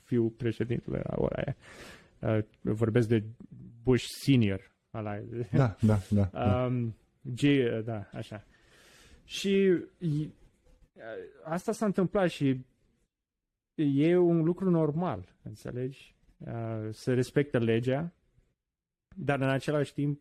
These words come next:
Speaker 1: uh, poți să, dacă vrei să îți faci un business, în primul rând nu ai piedici.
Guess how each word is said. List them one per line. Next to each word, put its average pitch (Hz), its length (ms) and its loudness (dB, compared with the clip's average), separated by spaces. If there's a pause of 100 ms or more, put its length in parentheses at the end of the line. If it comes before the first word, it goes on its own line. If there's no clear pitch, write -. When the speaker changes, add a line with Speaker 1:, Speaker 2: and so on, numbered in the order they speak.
(140)
Speaker 1:
uh, 127 220 0 (160)
poți 135 240 -2
să, 143 120 -2
dacă 123 320 -6
vrei 113 280 -4
să 131 360 -6
îți 117 360 -6
faci 131 200 -2
un 120 140 2
business, 117 720 -2 (280)
în 131 120 -2
primul 147 340 0
rând 127 220 0
nu 135 140 0
ai 123 380 -2
piedici. - 720 -4